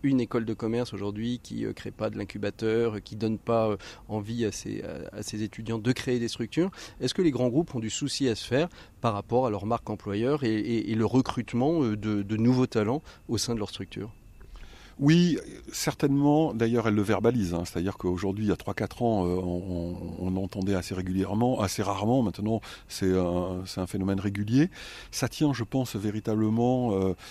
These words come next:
Speaker 2: pas au sens, alors le sens, euh, est important, mais on, on est à l'aube, euh, ou à la veille de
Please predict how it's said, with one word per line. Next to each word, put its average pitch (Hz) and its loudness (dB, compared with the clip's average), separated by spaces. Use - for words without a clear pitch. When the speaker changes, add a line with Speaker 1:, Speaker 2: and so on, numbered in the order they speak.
Speaker 2:
pas 151 4
au 113 4
sens, - -4
alors 98 2
le 104 4
sens, 127 -2
euh, 92 0
est 95 -4
important, 139 0
mais 107 4
on, 113 0
on 107 0
est 107 4
à 101 6
l'aube, 120 6
euh, 98 2
ou 101 -2
à 98 -4
la 98 0
veille 113 0
de 98 0